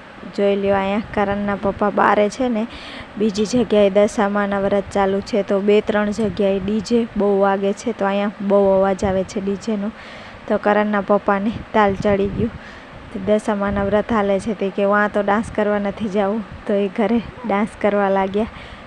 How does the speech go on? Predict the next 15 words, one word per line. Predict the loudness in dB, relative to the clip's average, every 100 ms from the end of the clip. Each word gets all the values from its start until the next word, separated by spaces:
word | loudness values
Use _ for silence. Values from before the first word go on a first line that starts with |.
| -12 -4
તો | -4
જોઈ | 0 0 2
લ્યો | 0
ફ્રેન્ડ, | -2 -4 -6 -8 -10 -4
હું | 2
વીડિયો | 4 6 6
બનાવું | 6 4 4 2
છું | 2 2
એને | 2
ખબર | 0 2 2
નથી, | 2 -2 -4 -8 -8 -18 -18 -8
વીડિયો | -4 0 2 2
બનાવીશ | 2 2 2 0 -4 -8
એને | -4 -2 0
કહીશ | 2 2